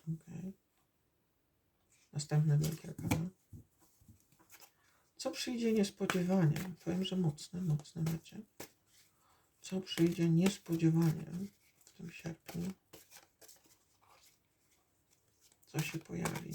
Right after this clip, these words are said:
niespodziewanie? Równowaga. Mhm. <laughs> Następne, trzecie wielkie ar-, Matko, Skorpiony.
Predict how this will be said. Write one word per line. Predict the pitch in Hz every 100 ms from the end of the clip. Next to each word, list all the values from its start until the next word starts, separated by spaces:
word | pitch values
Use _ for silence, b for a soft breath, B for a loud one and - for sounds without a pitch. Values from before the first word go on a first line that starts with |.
| 165
niespodziewanie? | 165 - - 170 170 165 165 170 - - _ _ _ _ - - - - - _ _ _ _ _ _ _
Równowaga. | 165 180 185 170 165 160 156 165 160 185 - _
Mhm. | 156 147 147 165 180 _ _ _ -
<laughs> | 202 -
Następne, | 160 - 180 151 170
trzecie | 165 - 165 165
wielkie | 160 160 -
ar-, | 160 - B B B 160 147
Matko, | 160 175 262 214 156 - - 160
Skorpiony. | 160 - 165 - - 196 254 226 170 - - - 165